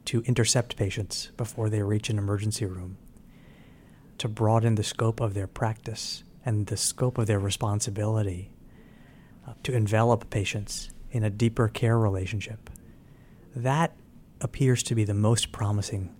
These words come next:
strategy. And the beauty of it is that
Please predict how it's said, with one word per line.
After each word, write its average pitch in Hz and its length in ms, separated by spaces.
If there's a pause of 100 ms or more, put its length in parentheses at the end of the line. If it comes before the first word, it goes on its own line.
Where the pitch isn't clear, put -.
(380)
strategy. 101 720 (460)
And 120 320
the 131 80
beauty 151 360
of 92 140
it 92 140 (280)
is 120 220
that 113 240